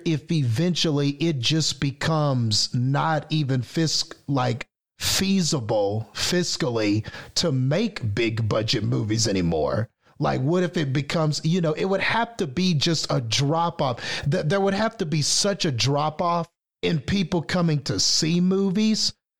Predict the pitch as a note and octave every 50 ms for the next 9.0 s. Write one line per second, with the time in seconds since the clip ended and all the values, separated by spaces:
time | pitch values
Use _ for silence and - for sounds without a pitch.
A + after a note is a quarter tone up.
0 | _ _ - - F#3 E3 D3+ D#3 E3 D#3+ D#3 D#3 D3 D3 C#3+ C3+ C3 - _ _
1 | _ _ _ _ - C3+ - - G3+ F#3+ G3 G3+ - - - - D#3+ - - -
2 | G3+ G3+ G3 G3 F#3+ F3 E3+ E3 D#3+ D3+ - E3 D#3+ D3+ C3+ D#3+ C#3 C3+ C3+ -
3 | - E3+ D3+ C#3+ B2+ B2 - F#3+ G3+ F3 - F#3 E3 D#3 D3 C#3+ C#3 - - E3
4 | D3+ C#3 C3+ C3+ C#3+ E3 E3+ D3+ D3 C3+ - D#3+ D3 C3+ - C#3+ C#3+ C#3 B2 -
5 | - D3 C#3 C#3+ - D#3+ D#3+ D3 - E3 D3+ C#3+ C3+ C3 - E3+ G3 F#3+ - -
6 | G3+ G3+ F#3 F3+ E3 E3 D#3+ D#3 D3 B2+ D3 C#3+ C#3 C3+ B2 A2+ A2+ C#3 - _
7 | _ _ _ _ - - F3+ E3+ - - G#3+ G3+ F#3 F3+ E3+ E3 C3+ D3 C#3+ C3
8 | - - - F3 D#3+ - - - F3 D3+ C#3 C#3+ C#3 C3+ C3 B2 A#2 A2 G#2 F#2